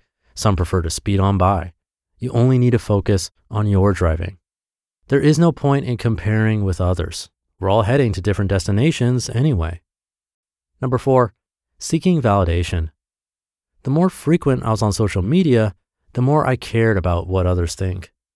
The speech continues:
Another toxic trap to social media is using it as a way to seek validation of your own life.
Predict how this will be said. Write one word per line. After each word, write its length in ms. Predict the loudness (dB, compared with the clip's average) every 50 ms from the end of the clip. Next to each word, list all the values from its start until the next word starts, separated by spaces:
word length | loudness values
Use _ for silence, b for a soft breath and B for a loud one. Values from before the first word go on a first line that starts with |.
| _ _ _ _ _ _ -6
Another 260 | -2 0 0 0 0
toxic 360 | 0 -2 -2 -2 -4 -6 -6
trap 280 | -6 -4 -2 -2 -2 -2
to 80 | -4
social 300 | -4 -4 -2 -2 -2 -2
media 340 | -2 0 0 2 2 2 0
is 160 | 0 -2 -2
using 320 | -2 -2 -2 0 0 0 0
it 140 | -2 -2
as 160 | -4 -4 -4 -2
a 60 | -2
way 140 | 0 0 0
to 80 | 0
seek 240 | -2 -2 -4 -4 -4
validation 760 | -2 -2 0 0 0 0 0 0 0 0 0 -2 -2 -2 -4
of 140 | -6 -6 -6
your 140 | -6 -4 -4
own 240 | -4 -4 -2 -2 -2
life. 360 | -2 -4 -6 -10 -16 _